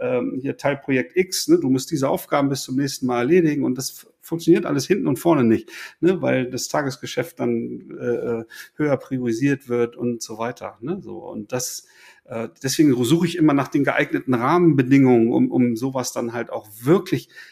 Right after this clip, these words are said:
also stop starting, start finishing, Dinge fertigzustellen halt. So, ne? Und da tun sich Organisationen so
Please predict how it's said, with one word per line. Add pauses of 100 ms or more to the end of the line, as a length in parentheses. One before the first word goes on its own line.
(140)
also (160)
stop
starting,
start
finishing, (100)
Dinge
fertigzustellen
halt. (380)
So,
ne?
Und (160)
da
tun
sich
Organisationen
so